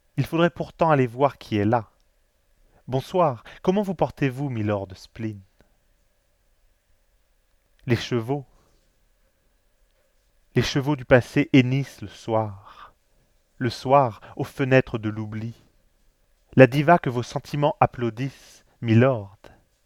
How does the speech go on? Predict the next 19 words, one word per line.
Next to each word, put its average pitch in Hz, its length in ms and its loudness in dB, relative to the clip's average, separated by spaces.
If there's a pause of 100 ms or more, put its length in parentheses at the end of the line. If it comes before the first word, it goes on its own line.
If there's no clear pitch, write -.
(400)
l'avez-vous 135 400 4
revue 143 460 -6
en 139 120 -4
Italie ? 147 440 -2 (2500)
Il 131 120 4
pleut 131 220 -6
doux, 120 280 -10 (1160)
de 127 100 0
la 135 120 4
pluie - 320 -14
ancienne, 123 720 -2
sur 113 260 -6
les 113 80 -2
toits, - 400 -6 (1120)
sur - 160 -2
les 120 100 2
toits 127 200 6
rouges 113 340 -2
d'autrefois. 98 640 -14